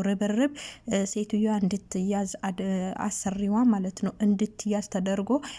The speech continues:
አሁን ላይ በፖሊሶች ቁጥጥር ስር ተይዛለች። ይህ መያዟ ደስ የሚል ነገር ነው። ግን፣ ግን ከኢትዮጵያ መዳሞች የሰው ሀገር የስደት መዳሞች እንደፈለጉ ያደርጉኝ። ተመልከቱ፣ እዩዋቸው እዚህ ጋር ተመልከቱ፣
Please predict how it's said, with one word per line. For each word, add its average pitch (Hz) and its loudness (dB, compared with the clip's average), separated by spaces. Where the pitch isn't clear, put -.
አሁን 220 6
ላይ 208 2
በፖሊሶች 190 -4
ቁጥጥር - -6
ስር - -6
ተይዛለች። 196 0
ይህ 254 8
መያዟ 240 6
ደስ 220 -2
የሚል 208 2
ነገር 196 0
ነው። 254 2
ግን፣ 233 6
ግን 233 4
ከኢትዮጵያ 196 -2
መዳሞች 208 2
የሰው 202 0
ሀገር 190 0
የስደት 214 0
መዳሞች 214 2
እንደፈለጉ 208 2
ያደርጉኝ። 185 0
ተመልከቱ፣ 220 2
እዩዋቸው 190 -2
እዚህ 190 -4
ጋር 180 -2
ተመልከቱ፣ 220 4